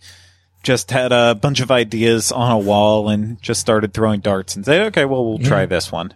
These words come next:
Speaker 1: But of course,
Speaker 2: Yeah.
Speaker 1: that's not how it is. They, they, they knew. They, they had this idea, like, maybe that will work, and, and tried it, and it clearly did. And it's such a simple effect that, you know, I don't, I, I, I know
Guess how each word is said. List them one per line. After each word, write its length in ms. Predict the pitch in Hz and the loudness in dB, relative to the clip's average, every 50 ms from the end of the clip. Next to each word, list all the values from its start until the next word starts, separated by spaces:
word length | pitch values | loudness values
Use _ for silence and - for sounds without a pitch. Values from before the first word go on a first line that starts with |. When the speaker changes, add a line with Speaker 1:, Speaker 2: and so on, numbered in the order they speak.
| _ - | _ -2
Speaker 1:
But 180 | 123 117 - | -2 -2 -2
of 140 | 113 110 - | -4 -8 -4
course, 220 | - 120 113 101 | -2 -2 -2 0
Speaker 2:
Yeah. 60 | 139 117 | 0 -2
Speaker 1:
that's 240 | 95 90 - - | -2 -2 -2 0
not 140 | 110 104 95 | 0 0 0
how 180 | - 95 95 95 | 0 -2 -2 0
it 80 | 92 | -2
is. 160 | 92 98 - - | -4 -4 -2 0
They, 320 | 127 127 131 135 123 123 | 0 0 0 0 -4 -6
they, 240 | 117 107 123 127 135 | -4 -4 -2 -2 -2
they 400 | 127 110 104 101 104 110 107 107 | -4 -8 -10 -6 -4 -2 -2 -2
knew. 340 | 104 110 120 113 82 90 90 | -2 -2 -2 -2 -4 -6 -6
They, 400 | 95 98 98 101 98 98 101 - - - - | -4 -2 -2 -2 -4 -6 -8 -12 -18 -20 -8
they 380 | 104 107 107 107 107 107 104 - _ - | -4 -2 0 0 0 -2 -6 -8 _ -8
had 300 | 107 123 117 120 120 117 | -6 -4 -4 -4 -2 -2
this 180 | 123 110 - | -2 -2 0
idea, 320 | 107 104 101 95 101 95 87 | 0 0 0 -2 -2 -4 -4
like, 200 | 80 82 92 92 | -4 -4 -6 -4
maybe 320 | 107 107 107 110 110 120 110 | -2 0 0 0 0 0 0
that 240 | 110 110 110 110 | 0 0 0 0
will 140 | 101 98 90 | -2 -6 -6
work, 360 | 90 92 90 104 110 - - | -4 -2 -2 -2 -4 -4 -4
and, 280 | 104 98 92 92 95 92 - - - - - - - - - - _ - | -4 -4 -4 -4 -8 -10 -14 -18 -20 -18 -18 -20 -20 -20 -20 -20 _ -4
and 220 | - 113 107 101 | -2 -2 -2 -2
tried 340 | - - 98 92 95 110 113 | -4 -4 -2 0 0 0 2
it, 160 | 127 127 127 131 | 0 0 2 0
and 280 | 110 101 101 104 107 - 117 | 0 -2 -2 -6 -6 -4 -4
it 100 | 107 - | -4 -4
clearly 440 | - - 123 117 117 110 113 110 101 | -4 -2 0 0 0 2 0 0 0
did. 320 | 110 123 139 120 - - | 0 -2 -2 -2 -4 -6
And 360 | 92 87 90 90 95 101 - - - | -6 -6 -8 -10 -14 -18 -18 -6 -4
it's 220 | 120 110 - - | -4 -2 0 0
such 380 | - - - 127 120 113 - - | -2 0 0 0 0 0 -2 -2
a 80 | 123 110 | -2 -2
simple 580 | - - 117 110 - - 110 107 107 104 - - | -2 -2 -2 -2 -2 -2 -2 -2 -2 -4 -6 -8
effect 460 | 113 - - - 110 101 - - - | -12 -8 -4 -2 -2 -2 -4 -4 -4
that, 280 | 110 104 101 95 - - _ _ _ _ - | -2 0 0 0 -2 -6 _ _ _ _ -8
you 100 | 120 110 | -6 -4
know, 180 | 107 101 - - | -4 -4 -4 -2
I 140 | 107 113 113 | -2 -2 -2
don't, 280 | 107 120 117 117 117 - - - _ - - _ _ _ _ - | 0 0 -2 -2 -2 -6 -12 -20 _ -20 -20 _ _ _ _ -2
I, 140 | 127 127 - - | -2 -2 -2 -2
I, 360 | 135 131 127 127 127 123 123 - | -2 -2 0 0 0 -2 -2 -2
I 140 | 120 120 113 | -2 -2 -2
know 580 | 113 113 113 117 113 117 117 120 120 127 - | -2 0 0 2 4 4 4 2 2 0 -4